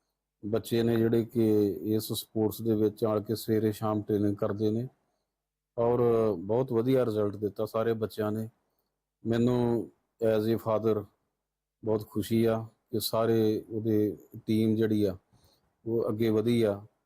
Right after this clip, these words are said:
ਔਰ ਇਹਨਾਂ ਨੂੰ ਹੋਰ ਅੱਗੇ ਵਧਾਉਣ ਵਾਸਤੇ ਆਉਣ ਵਾਲੇ ਸਮੇਂ 'ਚ ਹੋਰ ਵੀ ਵੱਡੇ ਉਪਰਾਲੇ ਕਰਾਂਗੇ।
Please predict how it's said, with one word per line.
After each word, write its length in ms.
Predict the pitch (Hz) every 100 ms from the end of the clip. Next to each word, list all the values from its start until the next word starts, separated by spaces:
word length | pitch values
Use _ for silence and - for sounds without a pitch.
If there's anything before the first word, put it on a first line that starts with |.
| _ _ -
ਔਰ 180 | 113 120
ਇਹਨਾਂ 400 | 123 127 131 139
ਨੂੰ 100 | 135
ਹੋਰ 280 | 113 135 147
ਅੱਗੇ 200 | 127 127
ਵਧਾਉਣ 280 | 127 123 117
ਵਾਸਤੇ 560 | 107 104 - 110 107
ਆਉਣ 240 | 104 113 113
ਵਾਲੇ 160 | 113
ਸਮੇਂ 340 | 107 110 110 110
'ਚ 80 |
ਹੋਰ 260 | 110 113 135
ਵੀ 100 | 131
ਵੱਡੇ 220 | 117 101
ਉਪਰਾਲੇ 380 | 101 104 92 95
ਕਰਾਂਗੇ। 400 | - 101 98